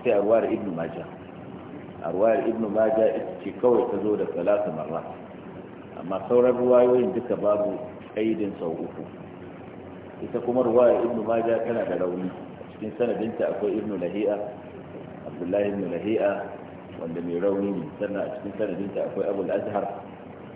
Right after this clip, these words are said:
wani shi, shi kuma mashhur ne, wanda ba a san shi wa-, ba a san shi waye ba. Saboda sanadin wannan da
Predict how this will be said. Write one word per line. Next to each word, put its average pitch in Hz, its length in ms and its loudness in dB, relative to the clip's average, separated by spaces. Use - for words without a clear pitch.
wani 95 320 -4
shi, 95 240 -6
shi 104 160 -6
kuma 104 260 -2
mashhur 98 300 -2
ne, 90 240 -2
wanda 85 180 -2
ba 78 160 -2
a - 80 -6
san 92 160 -4
shi 90 80 -8
wa-, 78 220 -2
ba 78 160 -2
a - 80 -8
san 90 160 -6
shi 95 60 -4
waye 78 260 -2
ba. - 80 -10
Saboda 98 220 0
sanadin 117 400 2
wannan 107 460 0
da 82 380 0